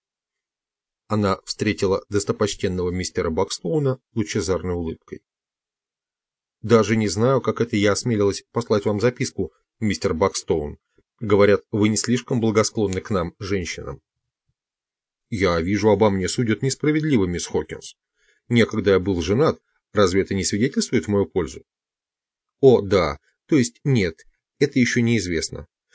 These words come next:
Если вы знали, каким совершенством может быть женщина, тогда вполне понятно,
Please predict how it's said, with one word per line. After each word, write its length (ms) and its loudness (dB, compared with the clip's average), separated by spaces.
Если 300 0
вы 140 2
знали, 440 0
каким 420 -4
совершенством 640 -4
может 260 -4
быть 120 -2
женщина, 520 -4
тогда 240 2
вполне 360 2
понятно, 520 0